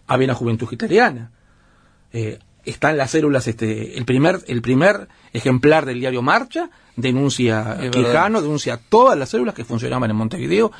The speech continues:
Speaker 1: y en el interior. Este, hay investigaciones de escuelas rurales donde, de, de maestras alemanas, en donde estaba el retrato del Führer,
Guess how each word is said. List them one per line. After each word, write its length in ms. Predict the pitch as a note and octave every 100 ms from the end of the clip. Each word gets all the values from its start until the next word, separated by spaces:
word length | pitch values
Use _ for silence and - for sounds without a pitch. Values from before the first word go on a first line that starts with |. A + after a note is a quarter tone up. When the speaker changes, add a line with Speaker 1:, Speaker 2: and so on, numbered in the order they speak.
| - -
Speaker 1:
y 80 |
en 60 | A#2+
el 80 | A2
interior. 540 | A2 A2+ G#3 E4+ C4+ - _ _ _ - - _
Este, 640 | - A#2 - C#3 A2+ A#2 - - -
hay 140 | F3+
investigaciones 720 | F#3+ D3 C#3+ C#3 - G3 F#3
de 60 | B2
escuelas 380 | - E3+ F3+ C3
rurales 560 | C3 D#3 G3 C#4 - _ _ _ _ - B2+
donde, 880 | B2 A2+ A2+ A2 A2+ A2 A#2+ B2 C3+ _ - _ -
de, 540 | F3 A2+ A2+ A2 A2
de 100 | A2+
maestras 360 | A#2+ B2 B2+ A#2+
alemanas, 560 | A#2+ B2+ D3+ G#3 C4+ _ _ - -
en 120 | A#2+
donde 160 | G#2+
estaba 240 | G#2 B2+ A#2+
el 60 |
retrato 280 | A2+ A2 G3
del 80 | A2
Führer, 400 | A3 E4 C4